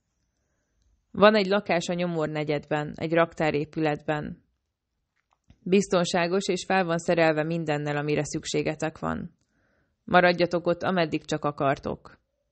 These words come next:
szólt Cole. Érezte, hogy Edion figyelmesen nézi, de Murtaug a homlokát ráncolta. Akármennyire is nagylelkű az ajánlatod, nem fogadhatom el, hogy a házadban lakjunk.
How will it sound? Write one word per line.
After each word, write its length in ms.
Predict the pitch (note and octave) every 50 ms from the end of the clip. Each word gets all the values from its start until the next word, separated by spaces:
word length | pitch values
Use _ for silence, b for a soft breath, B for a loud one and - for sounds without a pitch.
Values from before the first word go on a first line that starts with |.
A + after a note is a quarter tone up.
| _ _
szólt 420 | _ - - - - C3 C#3+ - -
Cole. 420 | - D3 D3 C#3+ C#3+ - - - _ _ _ _ _ _ _ _ _ _ _ _ _ _
Érezte, 400 | - C#4 D4+ D4+ C4 - - -
hogy 200 | F3+ F3+ F3 E3
Edion 340 | G3 G#3+ F#3+ F3 D#3 D3+ D3+
figyelmesen 760 | C#3+ - F3 D3+ D#3 C#3+ C#3 C#3 C#3 D#3 D3+ - D#3+ D3 D3+
nézi, 580 | D3+ D3+ D3+ D3+ D#3 D3+ - D3+ D3+ E3 - - _ _ _ _ _ _ _ _ _ _
de 160 | - - F3+
Murtaug 540 | G3+ B3 D4+ D#4 - - G3 E3+ D#3+ D3+ D#3+
a 40 | D#3
homlokát 640 | D3+ D#3+ D#3 D3 C#3+ B2+ D3 - - C#3 D3+ - -
ráncolta. 880 | D#3+ C#3+ C#3+ D#3 D3 - D#3 D3 C#3+ D3+ D3 D#3 D3+ D#3 E3 - _ _ _ _ _ _ _ _ _ _ _ _ _ _ _ _ _ _ _ _ _ _ _ F3+
Akármennyire 600 | F#3 - A#3 G3 F#3 F#3+ F3+ F3+ F3+ F3 E3+ E3+
is 160 | D#3+ E3+ -
nagylelkű 560 | - G3 F#3 G3 F#3+ F3 D3+ D#3 D#3 - E3+
az 140 | D#3 D#3 D#3+
ajánlatod, 640 | E3+ E3+ E3+ D#3+ D3+ D3+ D3 D3+ D3 - D#3 D3+ - - - -
nem 240 | - E3+ E3 E3 E3+
fogadhatom 680 | - - - - - C#3 - - - D3 - C#3 C#3 C3+
el, 320 | C3+ C3 - - E3+ - _ _ _ _ _ _ _ _
hogy 160 | D3 D3+ D3
a 60 | D3
házadban 600 | C#3+ D3 C#3 C3+ - C3+ C3+ - - C#3+ C#3 C#3
lakjunk. 680 | C#3 C#3+ - - - C3 B2+ A2 - - - - _